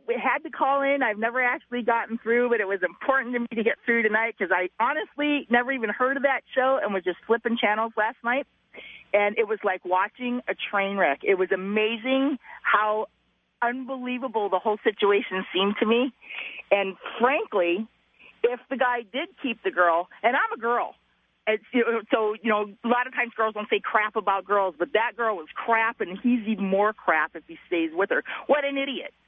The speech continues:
What, and she lost. That was the best part. You know, like the last guy was saying, maybe they set it up that way, but I'll tell you what, it was poetic justice to watch her lose. And then she cried <laughs> at the end,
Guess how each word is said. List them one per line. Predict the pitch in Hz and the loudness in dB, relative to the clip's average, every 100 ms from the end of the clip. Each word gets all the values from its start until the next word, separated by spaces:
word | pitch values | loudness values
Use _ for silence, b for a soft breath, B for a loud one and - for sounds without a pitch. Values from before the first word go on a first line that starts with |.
| _ B B | _ B B
What, | 254 269 | 0 2
and | 269 269 | -2 -4
she | 254 | -2
lost. | 226 247 202 - _ b b - | 0 0 -4 -14 _ b b -2
That | 208 220 | 0 0
was | 214 | -6
the | - | -2
best | 202 208 - | 0 0 -2
part. | 190 170 180 | 0 2 2
You | 233 | 2
know, | |
like | 262 269 | 2 0
the | 254 | 0
last | 254 247 - | 0 0 -2
guy | 220 | -2
was | 208 - | -2 -2
saying, | 208 185 | -2 0
maybe | 202 277 | 0 0
they | 294 - | -2 -2
set | 226 208 | -2 -2
it | 220 | -2
up | 214 - | -4 -2
that | 202 190 | -2 0
way, | 196 190 | 0 0
but | 180 180 - | 2 0 2
I'll | 170 | 0
tell | - 202 | 2 0
you | 196 | 2
what, | 185 190 156 | 2 2 0
it | 160 | -2
was | 160 | -2
poetic | - 170 180 175 - | 2 2 2 0 0
justice | 170 - 156 - | -2 0 -6 -2
to | 170 | 0
watch | 151 151 - | 2 0 -2
her | 143 | -6
lose. | 135 151 - - B B | -2 -2 -2 -6 B B
And | 339 | 2
then | 339 - | 2 0
she | |
cried | - - 294 233 208 214 | -2 0 0 0 -2 -4
<laughs> | 330 | -2
at | 381 302 320 294 254 233 190 - | -2 0 0 0 2 2 0 0
the | 196 | 0
end, | 175 135 | 2 0